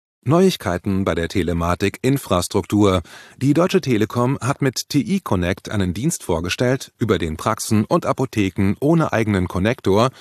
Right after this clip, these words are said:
Zugang zur Telematikinfrastruktur erhalten. Die Verbindung läuft per V P N über ein Gateway im Telekom-Rechenzentrum.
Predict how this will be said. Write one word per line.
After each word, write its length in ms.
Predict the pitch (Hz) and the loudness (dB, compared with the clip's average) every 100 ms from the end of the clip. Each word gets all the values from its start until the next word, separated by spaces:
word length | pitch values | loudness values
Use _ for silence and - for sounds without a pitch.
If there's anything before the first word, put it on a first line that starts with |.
| - | -18
Zugang 480 | - 190 190 127 113 | -8 -4 0 0 0
zur 160 | - 131 | 0 0
Telematikinfrastruktur 1500 | 123 113 92 82 95 - 98 90 - 85 - 90 - 95 85 | 0 0 0 0 -4 -2 -4 -2 -2 -2 -4 -6 -2 -2 0
erhalten. 540 | 123 110 82 - - - _ _ _ _ _ | 0 0 -2 -8 -14 -16 _ _ _ _ _
Die 100 | 160 | -2
Verbindung 520 | 160 156 104 92 104 | 0 0 0 2 2
läuft 340 | 104 87 87 - | 2 2 0 -4
per 180 | 92 78 | -6 -4
V 220 | 95 80 | -2 -2
P 140 | 101 | -2
N 280 | - 117 135 | 0 0 0
über 220 | - 143 | 0 2
ein 180 | 120 127 | 2 2
Gateway 580 | 110 135 107 98 90 95 | 0 0 0 0 2 0
im 180 | 110 117 | 0 -2
Telekom-Rechenzentrum. 1400 | - 101 90 - 104 113 104 - 107 - 85 - 78 - | 0 0 0 -2 -2 0 -2 0 0 0 -2 -4 -10 -12